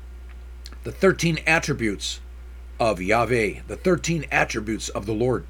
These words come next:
<clears throat> Exodus thirty-four, six through seven, "Then the Lord passed by in front of him," in front of Moses, "and proclaimed, 'The Lord,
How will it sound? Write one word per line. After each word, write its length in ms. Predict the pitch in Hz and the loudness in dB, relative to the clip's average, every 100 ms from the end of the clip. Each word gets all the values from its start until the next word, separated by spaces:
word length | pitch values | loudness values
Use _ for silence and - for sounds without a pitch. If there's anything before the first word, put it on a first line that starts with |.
| - - - - - - - - - | -14 -16 -16 -16 -16 -16 -16 -16 -2
<clears throat> 220 | - 170 - - - - - - - - - | 4 4 4 -8 -16 -16 -16 -16 -16 -16 0
Exodus 400 | 131 127 135 139 | 2 4 2 2
thirty-four, 500 | - 156 147 139 151 | 4 6 6 4 2
six 280 | 127 156 - | 2 -2 -4
through 120 | 131 | -4
seven, 340 | 123 170 180 170 | 2 4 6 4
"Then 120 | 139 | 4
the 60 | |
Lord 340 | 131 143 165 - | 6 8 8 6
passed 360 | 143 180 - | 8 8 6
by 400 | 131 143 131 147 143 - - - - | 6 8 8 6 2 -12 -14 -8 0
in 160 | 135 | 0
front 300 | 123 175 220 | 2 8 12
of 120 | 220 | 10
him," 340 | 120 120 113 160 - - - - - | 8 4 4 -2 -8 -14 -14 -10 -4
in 140 | 110 | -4
front 200 | - 120 | -2 -2
of 80 | 90 | -2
Moses, 460 | 120 151 101 110 - - - - - | 0 0 0 -6 -8 -14 -14 -14 0
"and 160 | 139 127 | 0 4
proclaimed, 680 | 143 - 185 165 101 - 113 | 2 6 6 6 4 -4 2
'The 100 | 143 | 8
Lord, 500 | 160 214 196 101 | 12 12 12 8